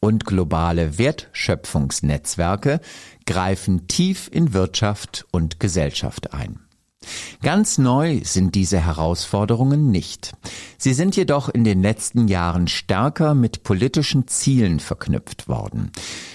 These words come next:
Zweitausendfünfzehn verabschiedeten die Vereinten Nationen die sogenannten nachhaltigen Entwicklungsziele,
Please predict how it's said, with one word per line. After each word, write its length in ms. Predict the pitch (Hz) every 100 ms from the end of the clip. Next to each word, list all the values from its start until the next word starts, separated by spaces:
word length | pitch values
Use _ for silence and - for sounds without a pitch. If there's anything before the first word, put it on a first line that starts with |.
| - -
Zweitausendfünfzehn 1300 | - 160 170 147 135 131 - 208 - - 113 117 131
verabschiedeten 960 | - - - - - 117 117 - 110
die 140 | 95 92
Vereinten 580 | - - 98 110 101
Nationen 720 | 87 85 - 143 170 160 165 190 - - - -
die 80 |
sogenannten 800 | 101 117 107 101 101 - 95 87
nachhaltigen 960 | 87 95 135 170 147 131 135 127 135 131
Entwicklungsziele, 1400 | 131 131 - 98 - - 76 71 - - - 80 65 50